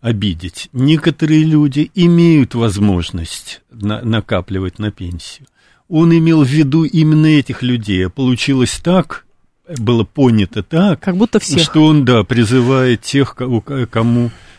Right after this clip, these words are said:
Speaker 1: э, приходится жить от зарплаты, э, до
Speaker 2: Мгм.
Speaker 1: зарплаты, откуда-то взять дополнительные, э, деньги. Это совсем не так. Он, он прекрасно ориентируется в том, что в стране, э,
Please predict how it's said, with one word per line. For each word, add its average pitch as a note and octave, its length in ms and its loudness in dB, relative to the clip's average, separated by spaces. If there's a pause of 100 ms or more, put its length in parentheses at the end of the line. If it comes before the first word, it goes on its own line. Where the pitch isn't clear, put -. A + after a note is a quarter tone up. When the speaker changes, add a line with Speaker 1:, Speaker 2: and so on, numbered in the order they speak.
(160)
Speaker 1:
э, B2 580 -4
приходится B2 540 -2
жить G#2+ 240 -2
от A2+ 100 -6
зарплаты, A2 540 -4
э, A#2 640 -8
до G#3 60 0
Speaker 2:
Мгм. G#3 80 4
Speaker 1:
зарплаты, D#3+ 520 0
откуда-то G#2 560 -4
взять F2+ 400 -6 (300)
дополнительные, F#2 960 -6 (400)
э, A2+ 320 -4
деньги. G#2 420 -4
Это F3 260 2
совсем D#3 640 0
не A#2+ 120 2
так. D#2+ 360 -10
Он, D3 160 -4
он A2 560 -4
прекрасно A2 540 -6
ориентируется F#2+ 720 -6
в - 60 -20
том, G2+ 200 -10
что G2 360 -12 (380)
в - 60 -20
стране, G2 480 -4
э, G#2+ 100 -8